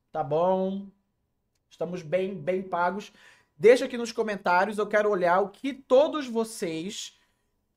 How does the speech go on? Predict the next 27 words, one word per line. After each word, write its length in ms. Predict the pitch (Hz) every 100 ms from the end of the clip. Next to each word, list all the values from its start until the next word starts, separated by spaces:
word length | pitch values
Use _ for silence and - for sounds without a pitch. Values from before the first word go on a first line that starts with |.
| _
pensam 580 | 220 220 254 - 262 254 233
e, 720 | 214 220 220 220 220 220 220 _ _ _ _ _
e 60 | 247
pensam 520 | - 269 233 233 240
sobre 340 | 240 233 208 220
isso. 260 | 131 -
Deixa 220 | 180 -
aí 40 | 202
nos 120 | 202
comentários 500 | 196 190 185 185 180
agora 420 | 220 180 180 196
que 100 | 196
eu 60 | 190
quero 180 | 196 196
ver, 240 | 160 131
tropa. 380 | - 160 135 117
O 1600 | 113 _ _ _ _ _ _ _ _ _ _ _ _ _ _ -
que 140 | 240
que 80 | 240
vocês 400 | 233 226 220 208
acham 280 | 190 202 214
da 140 | 202
janela 400 | 196 196 185 185
de 100 | 180
transferência 680 | - 180 - 170 170 175 185
do 160 | 170 196
Academy? 1500 | 214 214 214 254 - _ _ - 220 185 131 123 117 95 82